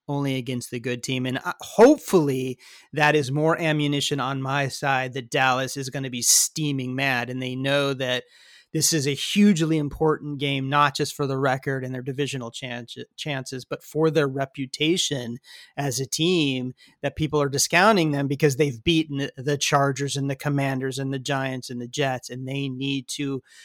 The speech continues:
show that they can beat the good teams. And credit to Dan Campbell and the Detroit Lions, who have their first divisional title in thirty years. That's been really fun to watch,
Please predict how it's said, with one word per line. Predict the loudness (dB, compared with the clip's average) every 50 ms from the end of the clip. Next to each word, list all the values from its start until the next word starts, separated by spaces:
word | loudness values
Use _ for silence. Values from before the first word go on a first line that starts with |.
| -20 _
show | -6 -2 0 2 2 4 2 2
that | 0 -2 -2
they | -2 -4 -4
can | -4 -6 -6
beat | -4 -4 -4 -4 -6
the | -8
good | -8 -6 -8 -8 -8 -6
teams. | -6 -4 -4 -4 -6 -8 -10 -14 _ _ _ 0
And | 2 2 2 2 0
credit | -4 0 6 8 10 10 10 8 6 4
to | 2 -4
Dan | -2 0 0 0 0 0 -2
Campbell | -2 -2 0 0 2 2 0 0
and | -2 -2
the | -4
Detroit | -4 -6 -6 -4 0 0 2 2 2
Lions, | 2 2 2 2 0 0 -2 -4 -4
who | -4 -4
have | -4 -4 -4 -4
their | -4 -6
first | -6 -4 -2 -2 -2 -2 -4
divisional | -8 -6 -6 -6 -6 -8 -12 -12 -12
title | -12 -12 -12 -10 -12 -12 -12
in | -14 -14
thirty | -12 -10 -10 -10 -10 -12
years. | -14 -16 -14 -14 -14 -10
That's | -6 -6 -6 -6 -6
been | -10 -14 -12 -10
really | -8 -8 -10 -10
fun | -10 -10 -10 -10 -10
to | -12 -10
watch, | -8 -6 -6 -6 -6 -8